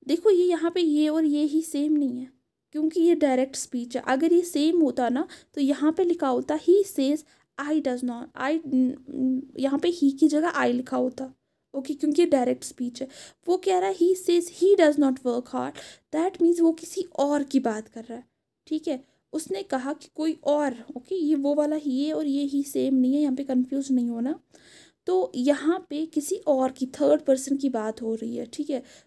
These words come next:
तो जब भी थर्ड पर्सन की बात हो ये सेम रहता है। He says that he, he does not work hard, everybody says they have spoken the truth, they यहाँ पे थर्ड पर्सन है।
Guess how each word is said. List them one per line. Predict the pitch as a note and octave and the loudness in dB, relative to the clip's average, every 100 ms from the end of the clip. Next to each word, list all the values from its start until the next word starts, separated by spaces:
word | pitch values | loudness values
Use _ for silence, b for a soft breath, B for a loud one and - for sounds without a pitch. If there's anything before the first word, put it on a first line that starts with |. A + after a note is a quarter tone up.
| _ | _
तो | D#4+ D#4+ - | -6 -6 -2
जब | D4+ D4 | -4 -2
भी | F4 F4 | -4 0
थर्ड | C#4+ D4 D4+ | 4 4 4
पर्सन | D4 D4 D#4 | -4 0 0
की | D4+ | 2
बात | B3 B3 B3 C#4 | -2 -4 -6 -8
हो | D4+ _ C4 | -10 _ -8
ये | C#4+ | -6
सेम | D4+ - - B3+ B3 A3 | -8 -12 -4 0 0 -2
रहता | A3 - A#3 | -8 -12 -8
है। | C4+ | 0
He | E4+ F4 | 0 0
says | C#4 D4 C4+ | -2 -2 -2
that | A#3+ B3+ | -4 -6
he, | - - _ _ _ _ _ _ C4 | -12 -20 _ _ _ _ _ _ -8
he | C4 | -2
does | B3+ B3 | -2 0
not | B3+ B3+ | -2 -2
work | A#3 A3 A3+ | -6 -8 -10
hard, | A#3 - - _ _ b b b b - | -14 -14 -18 _ _ b b b b -6
everybody | B3 D4 F#4+ F#4 F4+ G#4 | -4 2 2 2 0 -4
says | C4+ B3 C4 - _ _ C4+ | -4 -2 -4 -8 _ _ -4
they | C#4+ E4+ | -2 -2
have | - B3 B3 | -4 -6 -6
spoken | - - B3 B3+ D4+ D#4 | -6 -4 -4 -2 2 2
the | D4+ | 2
truth, | D4+ - - _ _ _ _ - | -2 -6 -8 _ _ _ _ -18
they | C4 D4 E4 | -4 -2 0
यहाँ | D#4 B3+ B3 | -2 -4 -6
पे | C4+ C#4 | -4 -6
थर्ड | C4+ C4+ C4+ | 4 4 4
पर्सन | - - A#3 | -2 -6 -8
है। | - | -12